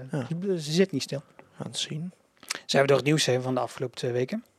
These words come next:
Speaker 2: Gaan we nog eventjes naar Vragen Vrijdag. Iedere vrijdag voordat we de podcast opnemen, dan, eh,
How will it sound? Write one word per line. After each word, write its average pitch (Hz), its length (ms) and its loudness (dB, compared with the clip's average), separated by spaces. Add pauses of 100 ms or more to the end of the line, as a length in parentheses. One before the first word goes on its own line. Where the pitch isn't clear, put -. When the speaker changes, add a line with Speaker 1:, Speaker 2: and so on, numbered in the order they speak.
(140)
Speaker 2:
Gaan - 360 0
we 147 60 6
nog 143 80 6
eventjes 143 220 0
naar 131 160 2
Vragen 135 300 6
Vrijdag. 196 420 6
Iedere 139 280 -2
vrijdag 139 360 4
voordat 147 340 4
we 139 80 -6
de 131 60 -8
podcast 131 460 -2
opnemen, 123 400 -6
dan, 123 220 -14
eh, 117 60 -16